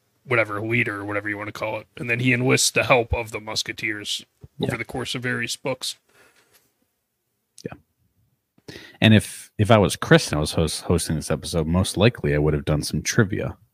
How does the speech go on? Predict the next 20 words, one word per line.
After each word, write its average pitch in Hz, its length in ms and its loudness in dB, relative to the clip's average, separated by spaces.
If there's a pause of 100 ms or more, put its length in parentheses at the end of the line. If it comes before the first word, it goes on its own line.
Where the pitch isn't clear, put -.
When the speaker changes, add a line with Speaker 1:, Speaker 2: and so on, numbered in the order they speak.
Speaker 2:
on 80 200 0
the 71 80 -2 (200)
book - 340 2 (580)
of 78 100 -4
the 76 100 -4
Three - 180 -2
Musketeers, 78 500 -2
but 78 100 2
I 78 40 4
did 80 140 -4
not 98 140 0
do - 160 -12
that. - 160 -20 (580)
Speaker 1:
Yeah. 120 140 -2 (640)
John, 147 460 4 (1160)
decent 135 320 0
job 131 240 2
with 127 120 -6
the 131 60 -4
names. 139 540 0